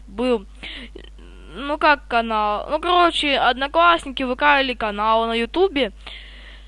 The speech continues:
Эм, вам было, это, одиннадцать лет тире тринадцать.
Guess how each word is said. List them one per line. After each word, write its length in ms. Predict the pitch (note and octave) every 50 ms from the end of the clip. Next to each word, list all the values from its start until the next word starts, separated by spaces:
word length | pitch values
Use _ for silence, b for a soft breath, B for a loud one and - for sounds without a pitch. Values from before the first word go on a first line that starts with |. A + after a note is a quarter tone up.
| B B B B - - -
Эм, 800 | - F3 G3+ C4 C4+ C4 C4 C4 B3+ B3+ A#3 B3 A#3+ A#3 A#3 A#3 B3 B3 B B B B B B B
вам 520 | - - F3+ A3 B3 C4+ D4 D4 C#4+ C4+
было, 540 | A#3+ C#4 C#4+ C#4+ C#4 B3+ A#3+ A3 G#3+ - - - - -
это, 800 | - C3+ G#3 A3+ A3+ A3+ A3 - G#3 G3 F#3+ G3 G3+ G3+ G3 G3
одиннадцать 520 | G3+ G#3+ G#3+ A#3 B3 A#3+ A#3+ - - - A3+
лет 220 | B3 B3 A#3+ A#3+ - - -
тире 460 | - A3+ A#3 A3+ A#3 A#3 A3+ A3 G#3 - - - G3+ G#3 F3 D#3 A#2+ F3 F#3+ - - - - - - -
тринадцать. 680 | - A#3 A3+ A3+ A#3 C4 D4+ F4 F4 F4 - B3 G3